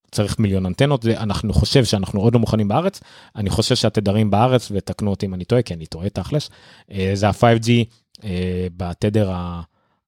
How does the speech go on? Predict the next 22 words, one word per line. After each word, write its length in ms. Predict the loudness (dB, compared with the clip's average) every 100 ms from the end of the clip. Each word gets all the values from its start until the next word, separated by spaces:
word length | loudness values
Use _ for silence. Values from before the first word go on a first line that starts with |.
| _ _
ה-, 380 | -12 -10 -12 -14 -16 -20 _ _
לא 40 | -10
יודע 100 | -6
איך 80 | -4
להגדיר 320 | 0 4 4
את 40 |
זה, 100 | 2 -2 _ _ _ _ _
חלש 380 | -8 0 2 2
יותר, 300 | 4 2 0 -8
אבל 260 | -6 -6 -6
רחב 340 | -4 0 2
יותר, 300 | 2 2 0 -4 _ _ _ _ _
whatever. 300 | -8 -6 -8 -14 _ _ _ _
אז 360 | -4 -2 -2 -4
יהיה 160 | 0 2
לנו 240 | 4 4
מהירויות 500 | 4 6 6 6 6
של 120 | 4
כנראה 440 | 0 0 0 2 2
מאה, 300 | 2 2 2
מאתיים, 600 | -2 -2 0 0 -2 -6 -12 _ _ _ -12
אוקיי? 380 | -6 -4 -4